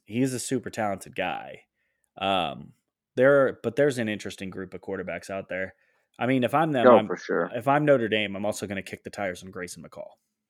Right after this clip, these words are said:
Speaker 2: Yeah.
Speaker 1: Um,
Speaker 2: Oh, yeah. Oh, yeah.
Speaker 1: so
Speaker 2: He would be a great fit at Notre Dame, I think.
Speaker 1: But,
Speaker 2: It just
Speaker 1: I
Speaker 2: feels
Speaker 1: mean,
Speaker 2: like
Speaker 1: it
Speaker 2: a
Speaker 1: is what it is. I,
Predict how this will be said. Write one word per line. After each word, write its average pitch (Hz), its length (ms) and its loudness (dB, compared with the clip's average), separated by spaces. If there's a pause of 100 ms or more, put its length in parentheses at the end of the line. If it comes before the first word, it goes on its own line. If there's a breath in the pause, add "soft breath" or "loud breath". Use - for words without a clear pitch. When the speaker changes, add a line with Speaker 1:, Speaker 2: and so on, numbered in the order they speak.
(1500)
Speaker 2:
Yeah. 98 340 2
Speaker 1:
Um, - 180 -16
Speaker 2:
Oh, 175 160 8
yeah. 117 180 6
Oh, 143 220 8
yeah. 117 120 4
Speaker 1:
so - 40 -6
Speaker 2:
He 156 100 2
would 160 100 2
be 107 100 0
a 92 40 -4
great 107 280 -2
fit 90 100 -4
at 85 100 -4
Notre 85 220 -8
Dame, 82 260 -6
I 82 80 -6
think. 78 280 -8 (480)
Speaker 1:
But, 135 260 4
Speaker 2:
It 104 100 0
just 107 200 2
Speaker 1:
I 147 80 4
Speaker 2:
feels 156 140 4
Speaker 1:
mean, 170 120 4
Speaker 2:
like - 20 -2
Speaker 1:
it - 20 4
Speaker 2:
a 139 40 4
Speaker 1:
is 113 120 -4
what 98 140 0
it 85 80 -4
is. 87 180 -6
I, 147 160 -2